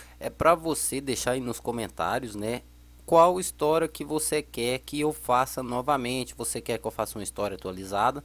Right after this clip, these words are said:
Você vai pegar e vai deixar nos comentários desse vídeo. Lembrando que você vai ter que deixar o seu like,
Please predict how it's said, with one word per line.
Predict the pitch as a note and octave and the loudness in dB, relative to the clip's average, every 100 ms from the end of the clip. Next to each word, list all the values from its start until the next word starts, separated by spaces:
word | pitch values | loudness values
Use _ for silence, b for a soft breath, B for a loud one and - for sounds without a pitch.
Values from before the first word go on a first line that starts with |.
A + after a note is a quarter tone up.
| B B B B | B B B B
Você | C3+ C3+ | -6 -2
vai | C#3 | -2
pegar | D3 C#3 B2 | -2 0 0
e | |
vai | A#2+ | 0
deixar | C3 C3+ - | -2 -4 -4
nos | A#2+ B2+ | -4 -6
comentários | - B2+ A#2 A#2 | -6 -4 0 -2
desse | A2+ A#2 - | -2 -8 -8
vídeo. | A#2 D#2 - | -8 -8 -8
Lembrando | C#3+ E3 C3 D3+ G3 | -4 -2 0 0 0
que | - - C3+ A#2+ G#2 | -6 -6 -2 -2 -2
você | A#2 A2+ A2+ | -2 -2 0
vai | A2+ | -2
ter | G#2+ B2 | -2 -8
que | A#2+ | -8
deixar | A2 - G#2+ | -8 -4 -4
o | |
seu | - D3 | -2 -2
like, | D3 G2+ A2+ - - | 0 2 0 -2 -16